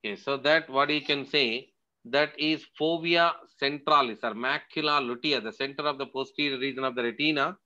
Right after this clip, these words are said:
is called macula lutea or yellow spot, we can say. This is white spot, this is yellow spot. Where in yellow spot, that there is a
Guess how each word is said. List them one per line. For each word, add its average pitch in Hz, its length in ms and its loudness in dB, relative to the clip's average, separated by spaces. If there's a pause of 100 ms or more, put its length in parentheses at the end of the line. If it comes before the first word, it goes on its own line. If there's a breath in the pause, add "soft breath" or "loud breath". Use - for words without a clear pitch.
(500)
is 131 140 0
called 139 240 2
macula 143 560 0
lutea 117 440 -2
or 120 200 -6
yellow 165 360 6
spot, 135 340 2
we 110 120 -4
can 107 160 -6
say. 104 120 -6 (120)
This 123 160 -6
is 135 140 -2
white 127 300 0
spot, 165 360 2
this 120 140 -10
is 127 220 -2
yellow 120 240 0
spot. 85 240 -12 (580)
Where 160 260 4
in 147 300 -2
yellow 165 320 4
spot, 196 400 0 (720)
that 135 280 4
there 143 160 4
is 156 160 0
a 151 100 4